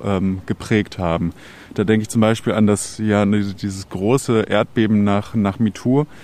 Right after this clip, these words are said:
oder auch nach der Black Lives Matter Geschichte der, der vergangenen Zeit.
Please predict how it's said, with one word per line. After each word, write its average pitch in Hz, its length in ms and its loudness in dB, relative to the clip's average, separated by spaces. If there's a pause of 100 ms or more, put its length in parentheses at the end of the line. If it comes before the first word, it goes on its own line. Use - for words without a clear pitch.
(280)
oder 113 360 0
auch 104 360 0
nach 104 220 -2
der 101 340 0
Black - 320 -4
Lives 101 380 0
Matter 90 580 -2
Geschichte 104 480 -2
der, 98 260 2
der 95 180 -2
vergangenen 95 480 0
Zeit. 85 520 -4